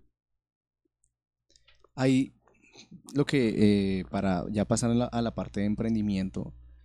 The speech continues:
y donde yo quería también como dar ese golpe crítico, están, están esas, o eso, eso que se puede hacer y que tú puedes buscar, ¿no? O sea, tenemos por un lado las personas que no buscan, ¿no? Eh, como,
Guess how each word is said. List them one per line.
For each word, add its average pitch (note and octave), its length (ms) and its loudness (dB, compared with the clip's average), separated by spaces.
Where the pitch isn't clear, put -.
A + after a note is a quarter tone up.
y A#2+ 120 0
donde A2+ 240 0
yo G#2 140 -6
quería A#2+ 400 -6
también G#2+ 600 2
como B2 340 4
dar G2 320 0
ese G#2 260 -2
golpe G#2 500 2
crítico, F#2+ 480 -2
están, G#2 300 -2
están C3 260 -2
esas, D#3+ 380 -2
o D3+ 140 4
eso, B2 360 0
eso D3+ 180 0
que - 100 2
se F3 80 4
puede B2 220 2
hacer D3+ 280 2
y B2+ 60 0
que C3 100 -4
tú - 120 -10
puedes A#2+ 240 4
buscar, C3 400 2
¿no? G#2 240 -4
O - 40 -6
sea, D3+ 100 10
tenemos F3 260 10
por G#3 140 4
un F3 120 2
lado E3 260 10
las A#3 140 10
personas D3+ 720 10
que - 120 2
no C3+ 120 10
buscan, D3+ 420 10
¿no? E3+ 180 4
Eh, A#2+ 580 4
como, B2 480 6